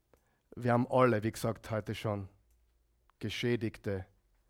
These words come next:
kaputte Vorfahren. Jeder.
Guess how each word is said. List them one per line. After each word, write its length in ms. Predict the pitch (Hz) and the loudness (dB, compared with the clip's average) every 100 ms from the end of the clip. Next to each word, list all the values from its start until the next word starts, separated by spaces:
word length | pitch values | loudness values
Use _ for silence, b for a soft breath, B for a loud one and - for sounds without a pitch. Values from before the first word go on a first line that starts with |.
| _ _ | _ _
kaputte 720 | - 113 98 123 - 107 95 - _ _ _ _ _ _ | -6 -6 -2 -4 -2 -4 -4 -6 _ _ _ _ _ _
Vorfahren. 680 | - - 110 107 107 95 98 - _ _ _ _ _ _ _ _ _ | -18 -6 -4 -4 -6 -6 -8 -12 _ _ _ _ _ _ _ _ _
Jeder. 380 | 98 104 92 90 | -8 -8 -8 -12